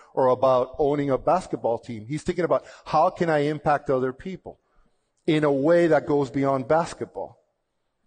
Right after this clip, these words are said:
And so what he did is he invested over seven million dollars in opening up a couple of clinics in his hometown. A free clinic for people that are struggling, people that don't have funds,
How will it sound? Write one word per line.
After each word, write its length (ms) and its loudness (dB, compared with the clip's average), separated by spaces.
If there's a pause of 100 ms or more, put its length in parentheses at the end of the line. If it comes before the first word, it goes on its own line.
(140)
And 160 0
so 140 -2
what 160 2
he 120 -2
did 260 2
is 160 0
he 100 -4
invested 580 0
over 240 0
seven 360 -2
million 300 -2
dollars 480 0 (280)
in 160 0
opening 480 0
up 160 2
a 80 -2
couple 340 0
of 80 -2
clinics 480 -2
in 120 -2
his 100 -8
hometown. 560 -6 (380)
A 100 -2
free 280 -4
clinic 400 0 (260)
for 140 0
people 400 -2
that 120 4
are 80 2
struggling, 560 -2
people 240 -2
that 140 2
don't 160 -2
have 240 -2
funds, 400 -2